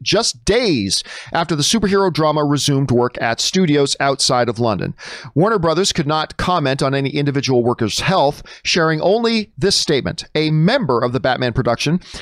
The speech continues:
has tested positive for covid nineteen and is isolating in accordance with established protocols. Filming is temporarily paused." Vanity Fair has confirmed, though, a, through a highly placed source, that Pattinson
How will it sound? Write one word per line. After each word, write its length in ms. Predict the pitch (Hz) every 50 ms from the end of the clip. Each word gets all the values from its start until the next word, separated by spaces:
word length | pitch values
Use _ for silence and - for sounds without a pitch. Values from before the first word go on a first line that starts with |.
| - -
has 260 | - 170 185 208 -
tested 280 | - 214 196 - 208 170
positive 380 | - 170 156 156 151 - 165 -
for 100 | - 151
covid 300 | - 156 143 143 143 135
nineteen 480 | 135 127 123 - - 208 208 202 185 - - - - - - -
and 100 | 180 196
is 140 | 196 - - -
isolating 540 | 185 185 - - 170 180 180 170 170 170
in 100 | 160 160
accordance 420 | 160 160 - 156 143 147 143 139 -
with 100 | 143 123
established 480 | 139 - - 131 120 117 120 - -
protocols. 580 | - - 202 214 185 - - 104 - - - - - - - - - -
Filming 300 | 185 196 196 196 196 190
is 100 | 180 -
temporarily 680 | - 175 156 143 156 143 139 139 135 135 135 139 139 135
paused." 640 | 135 _ - - 143 127 101 85 78 - - - - - - - - - -
Vanity 480 | 117 156 160 180 202 214 220 196 202
Fair 720 | 170 - _ _ 277 320 320 247 185 151 135 135 139 139 - - - _
has 160 | - 147 147 -
confirmed, 600 | - 202 185 170 - - 226 240 233 220 185 127
though, 340 | 123 110 101 101 98 - _ _ _ -
a, 80 | 135
through 260 | - - 165 156 151
a 60 | 143 139
highly 480 | 123 - 175 196 208 214 214 220 220
placed 380 | - - - 185 185 185 175 -
source, 360 | - - 147 131 127 120 - - - - -
that 220 | - 147 135 - -
Pattinson 580 | - 175 175 - 156 151 - 170 151 135 123